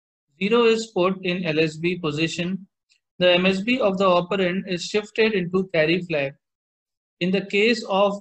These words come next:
multi-bit shift, the carry flag contains the most recently shifted bit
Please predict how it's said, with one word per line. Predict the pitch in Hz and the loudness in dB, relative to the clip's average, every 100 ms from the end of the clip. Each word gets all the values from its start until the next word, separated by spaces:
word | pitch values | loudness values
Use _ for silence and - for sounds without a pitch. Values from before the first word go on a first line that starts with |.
| - | -6
multi-bit | 165 165 165 233 214 214 | -2 0 0 0 0 0
shift, | - 170 185 190 - _ _ - | -2 -2 -2 -4 -14 _ _ -6
the | 170 | -4
carry | 175 175 233 | 0 2 2
flag | 240 196 170 180 - - | 0 2 2 2 -2 -2
contains | 170 165 180 190 196 196 - | -2 0 0 0 -4 -8 -4
the | 175 | -2
most | 175 180 220 220 196 160 | 0 0 0 -2 -6 -4
recently | 190 220 214 214 226 220 | -4 -2 -4 -2 -4 -4
shifted | 196 180 - 190 170 | -4 -6 -4 -4 -2
bit | 156 180 | -2 -2